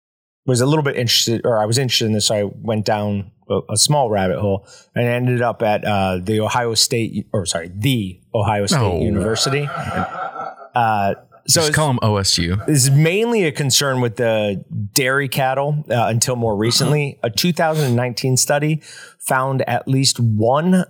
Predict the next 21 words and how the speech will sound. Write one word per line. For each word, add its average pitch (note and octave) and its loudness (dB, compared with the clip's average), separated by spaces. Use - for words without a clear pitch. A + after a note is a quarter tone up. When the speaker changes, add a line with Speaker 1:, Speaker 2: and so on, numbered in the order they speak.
Speaker 1:
bovine C3 -2
leukemia B2 0
virus A2+ 0
infected A2+ -2
cattle A#2 0
in A2 0
twenty-one C#3+ 0
of - -10
twenty-eight C#3 -2
herds G2 0
tested. - -4
A - 0
similar G3 4
study A2+ 0
that G#2 -2
didn't D3 0
have A2+ -2
a G#2+ -2
date G2+ -2
on G#2 0
it G#2 -4